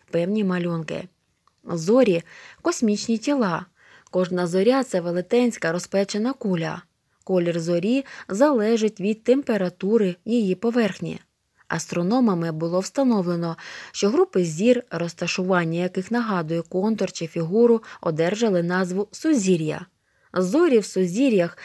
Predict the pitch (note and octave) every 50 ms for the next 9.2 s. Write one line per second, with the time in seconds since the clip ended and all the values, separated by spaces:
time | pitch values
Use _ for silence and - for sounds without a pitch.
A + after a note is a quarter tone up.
0 | - - - F3 F#3 F#3 - - G#3 G#3 - D#4+ D#4+ D4+ D4 C4+ B3+ G#3+ F#3 F#3+
1 | F#3+ F3+ F3+ G3 A3 - - G#3+ - - G#3+ F#3+ F#3 F3+ F#3+ G3 G#3+ A#3+ G#3 A#3
2 | G3+ F#3 D#3+ E3 E3+ E3 D#3+ - - - - - - - G3 A3 B3 B3 - A4
3 | G#4 - C#4+ C#4 C4 G#3+ F#3+ G#3+ G3+ F#3 G#3+ B3+ C4 - G#3+ F#3+ - F#3+ F3+ E3
4 | D#3 D#3 F3+ F3+ F3 E3+ G3 B3 C4 G#3+ E3+ F3+ F3 E3 D#3+ F#3 A3 A#3+ - -
5 | F#3+ F#3 - F3 D#3+ E3 E3+ F#3+ G3+ F#3+ - F3 E3 E3 E3 E3+ F#3 G3+ G3 G#3
6 | G3 F3+ E3 - - F3+ E3 E3 G3 A#3+ A#3+ A3+ A#3+ G#3+ F#3 D#3+ E3 E3 D#3 D#3
7 | F3 - _ _ _ _ _ _ - - - F3+ F3 E3 F#3+ A#3+ C4 A#3 G3 F#3
8 | F3 E3+ - - - - - C4+ D4 - - E4+ E4 C4+ G3+ F#3+ G#3 A#3 A#3 G#3
9 | G#3 F#3+ F3+